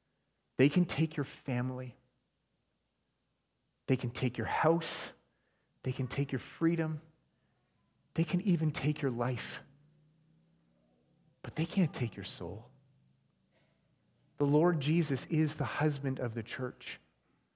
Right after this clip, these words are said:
and he will keep her, and he will bring her to himself into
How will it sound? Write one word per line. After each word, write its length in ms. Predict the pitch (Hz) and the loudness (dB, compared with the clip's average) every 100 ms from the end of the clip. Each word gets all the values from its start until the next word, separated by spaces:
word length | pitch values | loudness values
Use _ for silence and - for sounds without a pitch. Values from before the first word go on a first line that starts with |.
| _ _ _ _ _ _ _ - | _ _ _ _ _ _ _ -8
and 100 | 113 | -4
he 100 | 110 | -2
will 140 | 143 165 | 0 -2
keep 320 | - 135 - | -2 -4 -4
her, 240 | 117 107 - _ _ _ _ _ _ _ | -8 -10 -12 _ _ _ _ _ _ _
and 140 | 135 123 | 0 2
he 100 | 131 | 2
will 120 | 135 | 0
bring 300 | 110 135 151 | 2 0 2
her 120 | 160 | 0
to 140 | 156 | -2
himself 560 | 117 123 120 - 98 101 - _ _ _ _ _ _ _ _ 147 | -4 -2 -4 -4 -6 -6 -16 _ _ _ _ _ _ _ _ 0
into 500 | 156 143 139 127 | 0 0 -4 -4